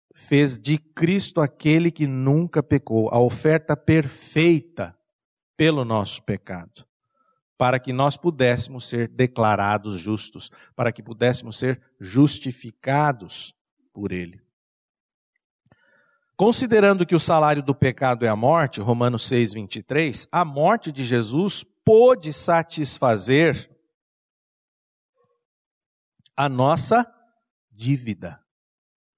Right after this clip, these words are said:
Assim, o Filho de Deus revestiu a todos os que creem com a sua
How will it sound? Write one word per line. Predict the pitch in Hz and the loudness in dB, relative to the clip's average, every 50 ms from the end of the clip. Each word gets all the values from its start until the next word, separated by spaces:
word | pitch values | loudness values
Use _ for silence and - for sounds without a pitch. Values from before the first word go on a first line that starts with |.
| _ _ _ _ _ _ _ _ _ _ _ _ _ _ _ - - | _ _ _ _ _ _ _ _ _ _ _ _ _ _ _ -8 -4
Assim, | - 139 135 135 - - 156 160 180 233 226 - _ _ _ _ - | -2 -2 -2 -2 -2 -2 0 0 0 0 -2 -6 _ _ _ _ -6
o | 127 120 | -6 -6
Filho | - - - 190 226 240 220 | -4 -2 0 2 2 2 2
de | 196 214 175 | 0 0 -2
Deus | 127 139 139 147 156 160 - - - - _ _ _ _ | 2 4 4 4 4 2 0 -6 -10 -14 _ _ _ _
revestiu | - 131 143 143 139 135 147 139 123 - - - - 196 220 240 | -4 0 0 0 2 2 0 0 0 -2 -6 -6 -4 -2 2 2
a | 240 240 | 0 0
todos | 240 _ - 165 160 160 160 160 196 208 - - - - _ _ _ _ _ | 0 _ 2 4 4 4 4 2 -2 -10 -10 -10 -12 -14 _ _ _ _ _
os | - 113 110 - - | -2 -2 -2 -2 -2
que | - 143 139 | -4 -4 -6
creem | - - - 139 135 135 139 151 180 220 254 240 - _ _ _ _ _ - | -4 -2 0 0 2 2 2 2 2 2 0 0 -4 _ _ _ _ _ -2
com | - 139 135 | 0 2 2
a | 127 127 | 2 2
sua | - - - - 196 208 240 277 294 285 262 | -2 -4 -2 2 4 6 6 6 4 2 0